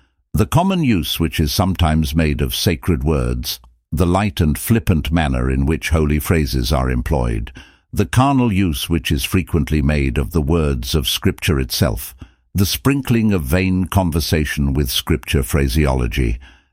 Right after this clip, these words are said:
and what are intended to be witticisms at the expense of God's holy word.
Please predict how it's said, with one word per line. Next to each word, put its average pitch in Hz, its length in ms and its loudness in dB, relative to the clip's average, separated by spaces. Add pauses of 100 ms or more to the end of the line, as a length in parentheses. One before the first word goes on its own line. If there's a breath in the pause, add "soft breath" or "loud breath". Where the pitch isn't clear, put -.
(100)
and 127 140 2
what 165 240 0
are 127 100 2
intended 95 580 2
to 85 120 2
be 76 200 0
witticisms 67 1040 0 (320 loud breath)
at 78 180 -2
the 85 120 2
expense 73 640 -2
of 65 220 -4
God's 78 400 0
holy 73 280 2
word. 62 540 -2